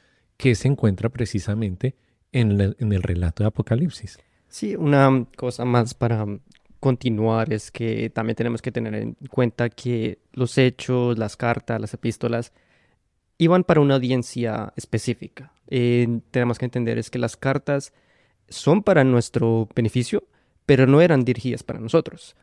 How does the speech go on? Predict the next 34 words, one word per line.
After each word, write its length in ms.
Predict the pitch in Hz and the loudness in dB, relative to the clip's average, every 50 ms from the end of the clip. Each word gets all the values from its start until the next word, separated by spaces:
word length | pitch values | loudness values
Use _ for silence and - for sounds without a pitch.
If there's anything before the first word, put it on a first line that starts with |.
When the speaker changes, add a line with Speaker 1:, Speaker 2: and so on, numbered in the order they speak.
| _ - | _ -4
Speaker 2:
No 240 | 139 131 135 135 | 0 2 2 2
es 140 | 135 135 127 | 2 0 0
dirigida 340 | 131 135 131 120 - 127 117 | -2 -4 -4 -4 -4 -6 -4
para, 440 | - 127 123 120 117 120 120 120 117 | -4 -4 -4 -4 -4 -4 -4 -4 -4
para 220 | - 120 117 117 | -4 -4 -2 -2
usted 500 | 113 - - - 127 123 127 127 123 117 113 | -4 -4 -2 0 2 2 4 2 2 0 -2
ni 200 | 110 113 117 110 | -2 -4 -4 -2
yo. 340 | 110 123 123 123 123 123 | 0 4 4 6 6 6
No 140 | 120 120 123 | 4 4 2
es, 160 | 123 - - | 0 0 -2
no, 240 | - 135 135 135 131 | -2 0 0 0 0
no 180 | 143 139 143 135 | 2 0 0 0
podemos 420 | - 147 143 143 139 143 143 135 | 2 2 4 4 4 2 0 0
leer 600 | 139 147 135 127 123 123 120 120 120 - - _ _ - | 0 -2 -2 0 0 0 -2 -2 -4 -6 -12 _ _ -4
estos 640 | 143 135 123 - _ - 135 131 131 135 131 - _ - | -4 -4 -4 -4 _ -2 -2 0 0 -2 -4 -10 _ -8
relatos 480 | - 131 131 127 120 - - 127 120 - | -6 -2 -2 -2 -2 -2 -4 -8 -8 -6
como 240 | - 139 131 131 123 | -6 -2 -2 -2 -2
que 320 | - 131 123 123 123 139 _ _ | -4 -6 -6 -6 -6 -8 _ _
totalmente, 760 | - 135 123 - 135 127 135 139 135 135 131 - 139 135 135 127 | -4 -4 -2 0 0 0 2 2 0 0 0 0 0 0 0 -2
ciertamente 600 | - - 127 120 127 131 131 120 - 131 127 98 | -4 -6 -4 -2 0 -2 -2 -2 -2 -4 -4 -6
es, 160 | 135 - - | -8 -10 -6
es 160 | - 139 - | -6 -6 -4
para 200 | - - 131 117 | 0 0 2 2
mí. 180 | 123 131 117 - _ _ _ _ _ _ _ _ _ _ _ - | 2 0 0 -2 _ _ _ _ _ _ _ _ _ _ _ 2
No, 180 | 165 147 127 - | 2 2 2 2
hay 180 | 127 123 127 - | 2 2 2 2
cosas 420 | - - 135 135 - 160 - - | 2 2 2 2 2 0 2 2
ahí 380 | 165 131 123 147 - - - _ _ _ _ _ _ | 4 4 4 2 0 -4 -8 _ _ _ _ _ _
que 160 | - 151 139 | -4 -2 0
les 140 | 135 131 127 | 0 0 -2
está 220 | 127 - - 127 | -4 -4 -2 -2
ayudando 720 | 120 120 131 139 139 135 131 123 131 139 139 143 127 - _ _ - | -2 0 0 0 2 2 2 2 2 2 2 2 -2 -6 _ _ -4
a 200 | - 135 135 135 | -2 0 2 2
animar 560 | 131 123 117 117 120 131 143 180 - - _ | 2 2 2 4 4 4 4 2 0 -2 _